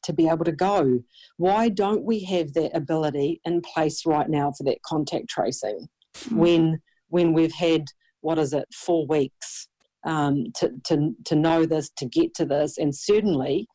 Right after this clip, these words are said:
Speaker 1: it appears, ten days. We've been sitting on that report for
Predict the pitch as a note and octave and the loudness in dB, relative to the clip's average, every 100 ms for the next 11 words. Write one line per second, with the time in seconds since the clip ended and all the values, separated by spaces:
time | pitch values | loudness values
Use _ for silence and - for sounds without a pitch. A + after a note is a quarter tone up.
0 | _ - D3+ - E3+ A3 C4 C4 _ _ | _ -4 -4 0 2 4 2 -2 _ _
1 | - G#3 G3 F3+ F3 D#3 B2 A2+ - - | -2 0 2 2 0 -2 -4 -6 -14 -20
2 | _ _ _ E3 E3 D#3+ - E3+ F3 D#3+ | _ _ _ -6 -4 -4 -2 0 2 0
3 | D#3 E3 E3 E3 - | 0 -2 -2 -4 -4